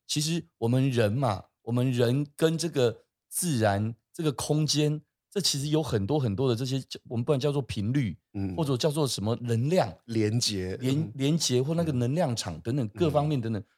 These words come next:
Speaker 1: 其实一定有影响。
Speaker 2: 我是被逼着往国外发展，因为很多人都问我说，
Speaker 1: 我觉得你不是被逼的，你根本就是被带着过去的。
Speaker 2: <laughs>
Speaker 1: 我认为天使就是把你先送到那边，然后再叫你刷个三年的油漆。
Speaker 2: 还是要打基础功嘛。
Speaker 1: 对，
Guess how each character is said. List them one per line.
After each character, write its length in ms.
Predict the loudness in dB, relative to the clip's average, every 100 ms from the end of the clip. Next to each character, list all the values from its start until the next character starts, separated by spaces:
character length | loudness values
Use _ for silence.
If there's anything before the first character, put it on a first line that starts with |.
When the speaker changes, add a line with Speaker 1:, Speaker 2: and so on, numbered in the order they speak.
| _ -12
Speaker 1:
其 160 | -6
实 140 | -4 -4 _ _ -12
一 100 | -8
定 280 | 0 2 2
有 180 | 0
影 180 | -4 -8
响。 160 | -8 -8 -8 -4
Speaker 2:
我 120 | 0 2
是 140 | 2
被 200 | 2 2
逼 220 | 2 0
着 140 | 0 0
往 180 | 0 0
国 140 | 2 4
外 160 | 4
发 160 | 2 0
展， 120 | 2
因 60 | 2
为 60 |
很 160 | 2 2
多 120 | 4
人 140 | 4
都 80 | 4
问 120 | 2
我 40 | 4
说， 100 | 4
Speaker 1:
我 60 |
觉 100 | 4
得 80 | 4
你 120 | 2
不 120 | 2 4
是 80 |
被 120 | 4 4
逼 100 | 2
的， 60 |
你 100 | 0 -2 0
根 100 | 0
本 100 | 2
就 80 |
是 60 | 2
被 100 | 0
带 300 | 2 4 4
着 100 | 2
过 200 | 2 2
去 220 | 2 -2
的。 60 | 0
Speaker 2:
<laughs> 80 | 2
Speaker 1:
我 60 | 6
认 80 | 6
为 100 | 6
天 280 | 4 4 4
使 200 | 4 2 2
就 120 | 2
是 120 | 2
把 200 | 2 2
你 200 | 4 0 -4 _ _
先 240 | -2 2 4
送 180 | 4 6
到 120 | 6
那 180 | 4 4
边， 220 | 2 2
然 100 | 2
后 100 | 4
再 140 | 4
叫 180 | 6 4
你 140 | 2 -6 -12 -4
刷 420 | -2 4 6 4
个 120 | 2
三 380 | 0 4 4 4
年 200 | 2 2
的 80 | 2
油 240 | 4 4 2
漆。 340 | 0 -2 -6 -10 _ -20 _ _ 2
Speaker 2:
还 120 | 2
是 180 | 4 4
要 200 | 6 6
打 180 | 2
基 160 | 0 0
础 200 | 0 0
功 160 | 4 4
嘛。 180 | 4
Speaker 1:
对， 260 | 2 0